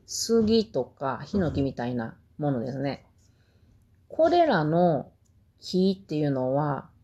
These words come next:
繊維が長いんですね、広葉樹に比べて。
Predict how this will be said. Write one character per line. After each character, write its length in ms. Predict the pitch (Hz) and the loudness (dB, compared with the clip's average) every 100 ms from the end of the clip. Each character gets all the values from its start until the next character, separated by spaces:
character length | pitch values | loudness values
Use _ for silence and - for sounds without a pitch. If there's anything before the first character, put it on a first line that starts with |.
| _ - | _ -14
繊 440 | - - 311 311 | -8 -4 -2 0
維 300 | 180 131 139 | 0 0 -2
が 480 | 147 151 131 - - | 0 0 0 -4 -8
長 340 | 175 220 311 330 | -2 0 0 2
い 120 | 185 | 2
ん 60 | 135 | 0
で 60 | |
す 140 | 123 135 | -4 -2
ね、 220 | 160 185 | -2 0
広 240 | 180 165 160 | 0 2 2
葉 160 | 151 | 2
樹 140 | 143 135 | 0 -4
に 120 | 135 | -4
比 80 | - 139 135 | -6 -6 -4
べ 100 | 120 | -6
て。 340 | - 117 - | -6 -10 -10